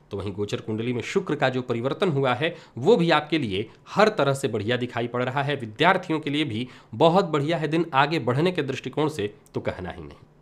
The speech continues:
वाहन चलाते हैं तो जरा सावधान रहिए, चोट चपेट की घटना घटित हो सकती है और अपने खाने पीने पर भी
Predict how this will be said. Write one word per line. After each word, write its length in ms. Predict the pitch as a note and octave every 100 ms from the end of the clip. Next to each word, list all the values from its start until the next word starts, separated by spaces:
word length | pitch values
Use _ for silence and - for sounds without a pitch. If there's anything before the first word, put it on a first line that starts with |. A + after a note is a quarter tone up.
| _ _ - - - - C#3
वाहन 280 | G3+ B3+
चलाते 320 | B3+ G3 F#3+ G#3+
हैं 120 | A3
तो 100 | F3+
जरा 160 | F3
सावधान 460 | F3 D3+ C#3 B2+ E3+
रहिए, 220 | F3 F#3
चोट 280 | F#3+ D3 C#3+
चपेट 240 | C#3 D#3 D#3
की 60 |
घटना 340 | A2 A#2+ D3 C#3
घटित 340 | G#2+ D#3 D#3+
हो 60 | E3+
सकती 280 | E3+ - F#3
है 80 |
और 140 | F#3+ -
अपने 220 | - B2+ B2
खाने 260 | C#3+ F3
पीने 220 | F3+ C#3+
पर 140 | E3 C3
भी 240 | G#2 B2+